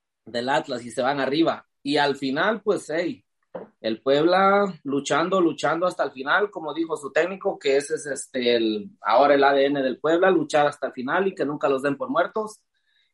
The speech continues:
Y pues lograron empatar, ya creo que en el noventa y cuatro, en el minuto noventa y cuatro, ya prácticamente en tiempo de compensación,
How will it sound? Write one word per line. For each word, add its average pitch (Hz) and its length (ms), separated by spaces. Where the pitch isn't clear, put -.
Y 120 60
pues 143 180
lograron 170 380
empatar, 220 500
ya 185 200
creo 220 180
que 233 80
en 208 160
el 180 80
noventa 147 380
y 123 100
cuatro, 202 320
en 180 60
el 151 60
minuto 170 260
noventa 170 260
y 120 60
cuatro, 190 260
ya 165 100
prácticamente 180 600
en 170 80
tiempo 165 400
de 127 320
compensación, 120 840